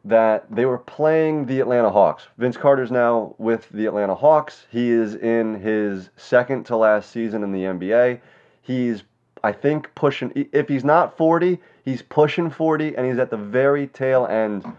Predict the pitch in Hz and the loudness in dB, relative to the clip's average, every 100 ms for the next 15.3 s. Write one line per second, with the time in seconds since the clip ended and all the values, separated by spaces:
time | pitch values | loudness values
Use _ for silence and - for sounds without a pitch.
0 | _ _ - - 117 175 - - - _ | _ _ -2 0 0 -6 -6 -16 -20 _
1 | - 196 208 185 170 156 139 139 120 101 | -4 2 4 4 4 6 6 4 2 -2
2 | 69 - _ _ - 151 180 175 156 151 | -4 -12 _ _ -8 0 2 4 4 0
3 | - 139 127 120 170 156 156 139 131 123 | 2 0 0 -2 2 2 0 -2 4 4
4 | 120 127 113 107 92 76 90 - - 143 | 4 4 4 4 -2 0 0 0 -6 0
5 | 160 143 135 139 131 120 123 113 101 - | 2 2 4 4 4 0 -2 -2 -10 -16
6 | - 151 147 151 185 175 147 117 120 123 | -4 -4 -2 2 4 6 4 0 -4 -4
7 | 104 123 113 95 71 - - - - _ | 0 4 6 6 2 -4 -20 -20 -20 _
8 | - 139 135 123 - _ _ _ _ - | 2 6 6 4 -2 _ _ _ _ 4
9 | 190 208 180 156 131 - _ _ 165 185 | 4 6 4 4 2 2 _ _ 2 4
10 | 165 139 143 156 160 185 180 170 156 165 | 4 4 2 2 4 4 6 4 2 -2
11 | 147 139 147 143 127 - 139 113 - - | 0 2 0 2 0 4 4 4 -6 -20
12 | 98 - 95 127 135 147 147 117 123 135 | -20 -20 -12 2 6 6 4 0 0 0
13 | 123 139 127 120 110 123 135 117 - 117 | 0 0 2 2 2 4 4 2 0 0
14 | 120 127 123 120 - 139 123 120 113 - | 0 -4 -4 -10 -6 -8 -4 -4 -6 0
15 | 135 123 98 | 4 4 4